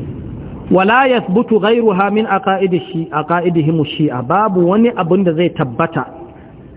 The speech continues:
na aqidun shi'a idan har baka yadda da cewa Qur'ani ba a jirkita shi ba. Amma in ka yadda Qur'ani an jirkita shi, ka yadda kuma an share wani abu, to tabbas za ka yadda da aqidan shi'a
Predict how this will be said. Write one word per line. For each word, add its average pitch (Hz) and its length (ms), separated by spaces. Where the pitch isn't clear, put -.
na 165 200
aqidun 147 420
shi'a 151 380
idan 160 200
har 185 140
baka 170 240
yadda 139 220
da 160 160
cewa 160 180
Qur'ani 160 760
ba 135 220
a 135 60
jirkita 139 580
shi 131 60
ba. 113 160
Amma 202 200
in 294 100
ka 302 100
yadda 240 240
Qur'ani 202 420
an 175 220
jirkita 175 480
shi, 151 80
ka 226 100
yadda 220 300
kuma 214 260
an 220 140
share 214 340
wani 180 220
abu, 135 280
to 156 100
tabbas 208 400
za 202 220
ka 202 80
yadda 151 280
da 180 80
aqidan 175 480
shi'a 160 480